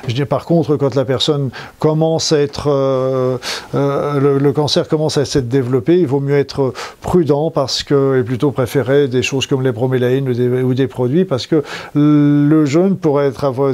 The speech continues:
nocif également sur l'état général de la personne et donc péjoratif dans son évolution du cancer. Donc ça, c'est, c'est les, c'est les remèdes que j'affectionne, les remèdes que j'ai l'habitude d'utiliser, euh, que je,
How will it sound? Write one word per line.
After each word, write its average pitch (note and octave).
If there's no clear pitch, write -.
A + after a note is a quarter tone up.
nocif D3+
également D3
sur C3
l'état D3
général C3
de C3
la B2
personne D3+
et C3+
donc D3
péjoratif B2+
dans C3+
son C3+
évolution B2+
du A#2
cancer. G2+
Donc D3+
ça, A#3
c'est, G#3
c'est -
les, F3
c'est F#3
les E3+
remèdes E3+
que D#3+
j'affectionne, C#3+
les C3+
remèdes C#3
que D3+
j'ai C3+
l'habitude C#3
d'utiliser, C#3+
euh, D3
que C#3+
je, B2+